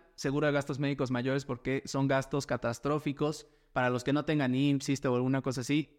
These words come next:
cómprese su seguro de gastos médicos mayores, porque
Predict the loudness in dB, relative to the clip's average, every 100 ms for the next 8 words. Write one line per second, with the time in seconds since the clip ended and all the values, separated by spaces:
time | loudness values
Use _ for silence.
0 | _ 0 2 2 -2 -4 -2 0 2 0
1 | 0 0 0 0 0 2 2 0 0 -6
2 | -6